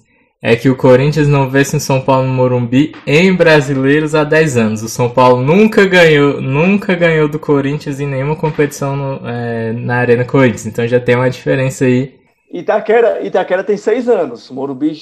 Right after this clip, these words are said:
Speaker 2: tem cinquenta, cinquenta, sessenta anos. Então, só pra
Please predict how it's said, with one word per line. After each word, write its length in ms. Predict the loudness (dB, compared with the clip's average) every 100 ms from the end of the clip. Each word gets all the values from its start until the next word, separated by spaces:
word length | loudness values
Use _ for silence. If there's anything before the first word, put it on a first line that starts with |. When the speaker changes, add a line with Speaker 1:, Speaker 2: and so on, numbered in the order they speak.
| -14
Speaker 2:
tem 160 | -12 -12
cinquenta, 680 | -12 -10 -8 -8 -12 -20 _
cinquenta, 460 | _ -20 -14 -14 -14
sessenta 340 | -20 -20 -14
anos. 320 | -12 -12 -16 -20
Então, 280 | -20 -20 _ _ _
só 160 | -20
pra 260 | -20 -20